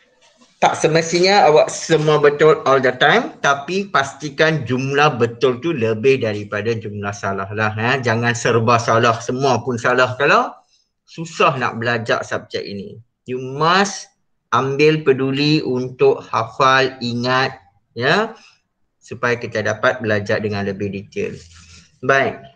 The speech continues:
minggu depan saya akan, uh, bagi latihan ini, beberapa latihan. Lepas itu kita akan mula belajar persamaan perakaunan. Okey, kalau saya terlalu cepat ke,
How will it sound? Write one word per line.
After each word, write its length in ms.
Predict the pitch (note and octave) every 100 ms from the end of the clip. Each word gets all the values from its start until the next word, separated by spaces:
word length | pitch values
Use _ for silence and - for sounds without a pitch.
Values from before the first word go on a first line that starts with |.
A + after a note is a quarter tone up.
| -
minggu 320 | F#3 G#3 A#3
depan 400 | A3 A3 A3+ C4+
saya 360 | C4+ F#3+ F#3 D#3+
akan, 280 | - D#3 D3+
uh, 240 | C#3+ C#3 C3+
bagi 440 | C3 D3+ E3 G3 G3+
latihan 340 | D#3 D#3 D#3+ D#3+ D#3 -
ini, 400 | C#3+ D#3 G3 A#3
beberapa 480 | C#3 B2 C3+ D#3+
latihan. 480 | D3 C3+ D#3+ G#3+ E4+ - -
Lepas 340 | D3 F3 F3
itu 260 | F3 - B3
kita 320 | G3+ - C3+ -
akan 300 | C#3+ C#3 D3
mula 400 | E3 E3+ F3+ F#3
belajar 540 | D3+ C#3+ C#3+ F3+ - -
persamaan 1040 | F3+ F#3 F3 - D3 C#3+ D3 D3+ D#3+ F3+ -
perakaunan. 800 | C#3+ - A#2+ - A2 G2 F#2+ - _ _ _ _ _ _ _ _ _ _ _
Okey, 320 | A#2+ - E3 G#3+
kalau 240 | F3 D#3+
saya 180 | G#3 G#3
terlalu 360 | F#3 F3 F3 F#3+
cepat 480 | F#3+ E3+ F#3 -
ke, 80 | F#3+